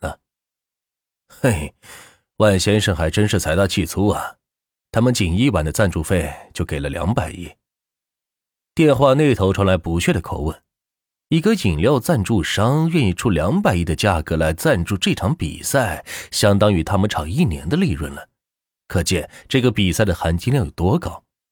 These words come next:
引起人们的普遍关注了，所以广告才值这个价。“没问题，把他们撤了，两千亿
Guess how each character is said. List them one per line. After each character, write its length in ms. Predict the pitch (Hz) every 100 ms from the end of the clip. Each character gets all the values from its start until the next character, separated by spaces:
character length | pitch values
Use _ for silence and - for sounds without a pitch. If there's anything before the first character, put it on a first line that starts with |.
| _
引 180 | 139 214
起 120 | -
人 160 | 92 90
们 80 | 151
的 60 |
普 220 | - 73
遍 160 | 69 101
关 200 | 98 117
注 200 | 180 170
了， 180 | 73 - _ _ _ _
所 160 | -
以 180 | 85 78 - - -
广 300 | 113 87 80
告 160 | 110
才 160 | 98 76
值 240 | - 76
这 140 | 85 202
个 100 | -
价。 260 | - - _ _ _ _ _ _ _ _ _ _ _ _
“没 80 | 123
问 160 | 175
题， 160 | 156 87 - _ _ _
把 100 | 107
他 60 | 113
们 100 | 104
撤 160 | 147
了， 220 | 101 76 _ _ _ _ _ -
两 160 | 107
千 200 | 95 117
亿 140 | 127